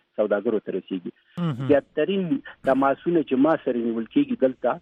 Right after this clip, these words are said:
Speaker 1: من حیث یو سفیر د افغانستان یم، د افغان سوداګرو نه دي، هغه د خیبر پښتونخوا او بلوچستان سوداګرو تماسونه دي چې هغې ډېر زیات متضرر کېږي او موږ د دې ت-، ضرر طرفدار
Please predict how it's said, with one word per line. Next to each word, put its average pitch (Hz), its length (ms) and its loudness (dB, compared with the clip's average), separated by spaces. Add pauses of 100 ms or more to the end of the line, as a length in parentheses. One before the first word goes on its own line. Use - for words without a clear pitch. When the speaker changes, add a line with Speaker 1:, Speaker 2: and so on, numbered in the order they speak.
Speaker 1:
من 113 220 -4
حیث 127 260 -2
یو 110 140 -12
سفیر 160 260 -2
د 127 160 0
افغانستان 98 600 -4
یم، - 60 -20 (380)
د - 160 0
افغان 151 320 0
سوداګرو 147 500 0
نه 170 120 -6
دي، 120 60 -10 (300)
هغه 127 180 2
د 131 120 -2
خیبر 139 220 0 (100)
پښتونخوا 139 400 -4
او 127 100 -6
بلوچستان 120 520 -2
سوداګرو 113 520 -2
تماسونه 104 480 -2
دي 110 80 -10 (320)
چې - 60 0 (100)
هغې 143 300 0
ډېر 120 180 2
زیات 110 240 2
متضرر 95 420 -6 (100)
کېږي 104 320 -2
او 120 60 2 (120)
موږ 143 180 4
د - 100 2
دې 139 240 0
ت-، 135 800 2
ضرر 143 280 0
طرفدار 135 320 2